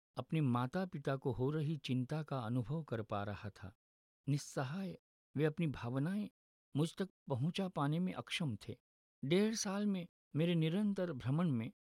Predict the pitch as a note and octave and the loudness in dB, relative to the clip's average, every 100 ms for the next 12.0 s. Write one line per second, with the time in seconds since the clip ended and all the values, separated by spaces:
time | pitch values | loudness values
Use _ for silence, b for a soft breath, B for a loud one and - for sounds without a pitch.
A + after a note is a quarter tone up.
0 | _ _ - F#3 F3+ F#3 A#3 - G3 A#3+ | _ _ -2 0 0 -2 -4 -2 0 2
1 | A3 D3+ A#3 - F3+ E3 F3+ - D3+ F#3+ | 0 -4 -8 -4 -2 0 -2 -2 0 0
2 | - G#3 - - C#3 E3+ F3 E3+ B2+ C3+ | 0 -4 -4 -4 -2 -2 -2 -2 0 0
3 | E3 E3 - C3 C#3+ C#3+ C#3+ B2+ B2 - | 0 0 -2 -2 -2 -4 -2 -2 -4 -6
4 | _ - A2 A#2 B2+ A#2+ G#2 G2 - - | _ -6 -2 0 -2 -4 -6 -8 -8 -16
5 | _ _ _ - D#3+ G#3 B3 B3+ _ _ | _ _ _ -6 -4 -2 -2 -4 _ _
6 | _ D#3+ F#3 G#3 G3+ E3+ F3+ F#3+ G3+ - | _ -4 -2 -2 0 0 0 -2 -4 -6
7 | A#3 - _ _ C3+ C#3+ G3 - A3 - | -8 -8 _ _ -6 -4 -4 -4 -4 -4
8 | D#3+ G3+ G#3 F3+ D#3+ E3+ - - D#3 F3 | -2 -2 -2 -2 -2 -6 -8 -8 -6 -2
9 | E3+ D3+ F3 B2 - - F#2+ F#2+ - _ | 0 2 2 -2 -4 -8 -8 -8 -16 _
10 | _ _ _ - D#3 G3+ A3 G#3+ G3 D#3 | _ _ _ 0 4 6 4 2 0 0
11 | E3 F3+ - G#3 _ _ - D3+ E3 F#3 | 0 -2 -6 -12 _ _ 0 2 2 0